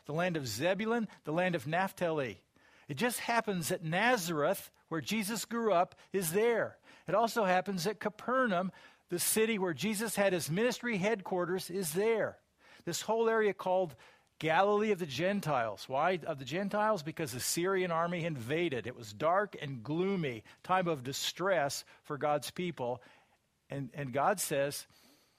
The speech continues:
"Time's coming." Verse two, "The people walking in darkness have been, seen a great light. On those living in the land of the shadow of death, a light has dawned.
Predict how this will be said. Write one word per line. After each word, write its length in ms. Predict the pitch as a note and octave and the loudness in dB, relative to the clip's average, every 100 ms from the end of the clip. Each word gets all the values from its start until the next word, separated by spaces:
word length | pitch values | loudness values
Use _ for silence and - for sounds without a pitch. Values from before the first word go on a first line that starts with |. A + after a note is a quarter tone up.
| _ _ - - | _ _ -20 -8
"Time's 400 | D3 E3 E3 - | -2 -2 -2 -2
coming." 420 | F#3+ F3 D3+ E3 - _ _ _ _ | -2 0 -2 -6 -12 _ _ _ _
Verse 240 | D#3 D#3+ - | -4 -4 -2
two, 240 | G#3+ E3 | 0 0
"The 140 | C#3 | 0
people 440 | - G#3+ A#3 A#3 F#3 | -2 -2 0 0 2
walking 420 | F3 G3 G#3+ G#3+ | 2 2 0 -2
in 120 | G#3 | -2
darkness 440 | D#3 D#3+ E3 G3 - | 2 0 0 -4 -4
have 120 | C#3 | -4
been, 180 | D#3+ D#3+ _ | -4 -6 _
seen 300 | - G3+ G3 | -4 -2 0
a 40 | |
great 300 | C#3 E3 G3+ | 0 0 2
light. 320 | E3 E3+ F3 - - - | 2 4 2 -4 -18 0
On 160 | F3 F3 | 2 4
those 260 | G3+ G3 | 4 2
living 300 | E3 G3+ A3 | 2 2 2
in 80 | G#3 | 2
the 80 | E3+ | 2
land 320 | E3 F#3+ F#3+ | 2 2 0
of 60 | D#3+ | -2
the 80 | |
shadow 380 | D3 E3+ F3 F#3 | 0 2 2 2
of 120 | F#3 | 0
death, 240 | C#3+ D3 - | 0 -2 0
a 120 | D#3+ | 0
light 420 | D3+ E3 G3+ A#3+ | 2 4 4 2
has 320 | E3+ F3+ E3+ B2 | -2 -4 -4 -2
dawned. 640 | E3 F3+ D3+ B2 F2+ | 0 2 2 0 -6